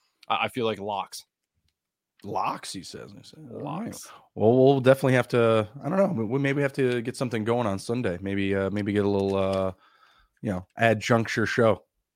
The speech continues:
Speaker 2: Maybe, may-, maybe,
Speaker 1: Mm.
Speaker 2: maybe a little, uh, little, little pop-up show with some props. We'll see if we got time. Well, I know we're gonna be riding, uh, the next three nights. We've got, uh, tonight, we're doing R B reviews. We're doing some recent news.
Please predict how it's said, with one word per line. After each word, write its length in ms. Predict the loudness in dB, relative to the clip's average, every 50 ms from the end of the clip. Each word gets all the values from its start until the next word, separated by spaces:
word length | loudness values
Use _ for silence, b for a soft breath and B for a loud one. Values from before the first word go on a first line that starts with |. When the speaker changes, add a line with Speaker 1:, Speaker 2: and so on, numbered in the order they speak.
| _ -8
Speaker 2:
Maybe, 300 | -4 -2 0 0 0 0
may-, 160 | 0 0 0 0
maybe, 300 | 0 0 2 2 4 2
Speaker 1:
Mm. 120 | 2 2
Speaker 2:
maybe 180 | 2 2 2 2
a 40 | 4
little, 260 | 4 2 2 4 4
uh, 320 | 4 4 4 4 2 0 -2
little, 240 | -4 -4 -4 -2 0
little 160 | 0 0 0
pop-up 420 | 0 0 0 0 0 -2 -4 -4
show 260 | -4 -4 -4 -4 -4 -4 -4
with 120 | -6 -6
some 120 | -6 -6 -6
props. 320 | -2 0 0 0 -2 -4
We'll 120 | -8 -6 -6
see 120 | -4 -6
if 140 | -6 -6 -4
we 60 | -4
got 180 | -4 -4 -4 -2
time. 260 | -2 -2 -2 -2 -6 B B B B B B B B B
Well, 120 | 2 4
I 60 | 6
know 120 | 6 6 6
we're 120 | 6 4
gonna 100 | 2 2
be 100 | 2 4
riding, 440 | 4 4 4 4 4 2 0 2 2
uh, 400 | 2 2 2 2 2 0 0 -2 -6 -8
the 140 | -10 -6 -2
next 300 | -2 -2 -4 -4 -10 -6
three 260 | -2 0 2 2 2
nights. 280 | 2 0 0 -2 -2
We've 160 | -4 -4 -2 2
got, 300 | 2 2 2 2 0 0
uh, 200 | 0 2 2 0
tonight, 520 | -2 -2 0 2 2 2 2 0 -4 B B B B B B B B
we're 80 | -6 -2
doing 320 | 0 2 2 2 0 0
R 200 | 2 2 2 2
B 180 | 2 2 2 4
reviews. 460 | 4 4 4 2 2 2 2 2 0
We're 60 | -2
doing 180 | -2 -2 -4 -4
some 160 | -6 -6 -6
recent 300 | -6 -6 -6 -8 -8 -4
news. 460 | 0 2 2 4 4 4 2 0 -2